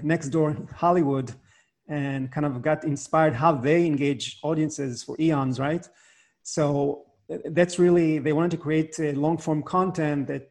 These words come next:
uh, feels like entertainment, not just ads, 'cause once you feel it's like an ad, you feel like you're being sold to, and you automatically push all the, you know, barriers up. So, and, and there's also the difference, as, as you rightly s-,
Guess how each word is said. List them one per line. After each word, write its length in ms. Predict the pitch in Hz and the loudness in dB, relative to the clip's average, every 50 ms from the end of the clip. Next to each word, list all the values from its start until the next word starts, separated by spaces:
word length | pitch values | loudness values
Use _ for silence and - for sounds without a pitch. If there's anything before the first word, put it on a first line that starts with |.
| - 156 | -8 -6
uh, 400 | 147 139 135 139 139 139 135 - - _ _ _ | -6 -4 -4 -4 -6 -8 -8 -10 -16 _ _ _
feels 400 | - - - 185 196 214 190 147 170 | -20 -12 -2 4 6 6 6 6 4
like 120 | 147 123 | 0 -2
entertainment, 600 | 139 127 156 143 - - 175 180 175 160 147 131 | -2 -6 -6 -8 -6 -2 -2 0 0 0 0 -2
not 140 | 135 151 147 | -2 -4 -4
just 200 | 160 151 - - - | -6 -8 -10 -8 -4
ads, 380 | 156 156 156 139 135 127 113 - | -2 0 0 0 -2 -6 -8 -8
'cause 160 | - 135 123 | -8 -8 -4
once 240 | 139 165 170 156 - | -4 -4 -4 -4 -6
you 60 | 160 - | -6 -8
feel 220 | - - 160 160 | -4 -4 -2 -2
it's 180 | 160 160 - - | -2 -4 -6 -8
like 180 | 156 143 139 - | -6 -6 -6 -4
an 100 | 143 143 147 | -6 -4 -2
ad, 380 | 165 175 170 170 165 160 127 | 0 0 0 0 0 -2 -4
you 80 | 143 139 | -6 -8
feel 160 | - - 147 147 | -6 -6 -6 -6
like 120 | 143 - | -6 -6
you're 60 | 151 139 139 | -6 -6 -6
being 60 | 127 127 - 165 | -6 -4 -2 0
sold 180 | 160 175 170 - | 0 0 0 2
to, 240 | 190 196 208 190 - - _ _ _ _ _ - | 2 2 2 0 -6 -16 _ _ _ _ _ -8
and 380 | 156 151 147 143 143 139 131 | -6 -6 -4 -4 -6 -6 -4
you 80 | 147 151 | -4 -4
automatically 880 | 147 143 143 156 156 160 156 160 - 156 156 151 143 147 139 131 131 _ - | -2 -2 -2 0 0 0 -2 -4 -2 -2 0 0 0 -2 -4 -6 -10 _ -8
push 200 | 170 156 - - | -6 -6 -6 -6
all 220 | - 151 151 143 135 | -4 -4 -4 -2 -2
the, 380 | 147 143 143 139 143 143 - - _ _ _ _ - | -4 -4 -4 -4 -6 -8 -10 -14 _ _ _ _ -8
you 100 | 160 151 | -6 -6
know, 120 | 143 139 | -6 -6
barriers 400 | 127 143 156 156 160 147 131 120 | -4 -4 0 0 0 0 0 -2
up. 360 | 151 135 131 - - - _ - - - - - _ _ _ | -4 -4 -6 -6 -14 -20 _ -20 -20 -20 -20 -20 _ _ _
So, 680 | _ - - - 151 147 143 139 147 143 143 - - - _ _ _ _ _ _ _ - | _ -18 -8 0 2 4 4 4 2 0 -2 -4 -8 -20 _ _ _ _ _ _ _ -2
and, 240 | 180 165 160 151 151 - | 0 0 2 0 0 0
and 120 | 170 165 | 2 2
there's 140 | 165 160 156 | 2 4 4
also 280 | 202 220 226 233 233 185 | 4 4 4 4 2 2
the 120 | 143 160 | 2 2
difference, 420 | 135 180 180 - 185 170 160 - 151 | 0 0 0 0 -2 -2 -2 -2 -6
as, 340 | 131 143 151 151 143 117 - - | -6 -2 -2 -2 -2 -2 -6 -6
as 160 | 151 156 139 139 | -4 -4 -2 -2
you 80 | 147 147 | 0 2
rightly 340 | 151 160 170 - 160 151 123 | 2 2 2 0 -2 -4 -4
s-, 180 | 127 - - | -4 -12 -12